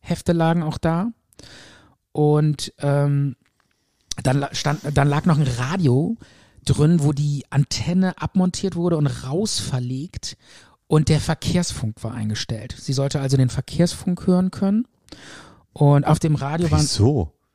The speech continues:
Speaker 1: Was weiß ich.
Speaker 2: Was heißt, der Verkehrsfunk war eingestellt?
Speaker 1: Ja, war so.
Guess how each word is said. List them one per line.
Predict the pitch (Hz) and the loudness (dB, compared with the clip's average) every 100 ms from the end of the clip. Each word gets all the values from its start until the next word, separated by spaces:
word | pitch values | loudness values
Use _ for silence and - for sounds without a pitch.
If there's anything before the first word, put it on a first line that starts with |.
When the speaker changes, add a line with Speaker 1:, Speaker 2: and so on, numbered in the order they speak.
| - | -8
Speaker 1:
Was | - - - - | -4 -4 -6 -10
weiß | - - | -12 -12
ich. | 175 - - _ | -10 -12 -16 _
Speaker 2:
Was | - - | -8 -2
heißt, | 107 - | 0 0
der | |
Verkehrsfunk | - 95 - 117 139 - 104 | 0 -2 0 0 0 -2 -2
war | 110 | 0
eingestellt? | 92 92 85 - 90 | 0 0 -2 -2 2
Speaker 1:
Ja, | 214 196 | 2 2
war | 180 170 | 0 0
so. | 139 | -2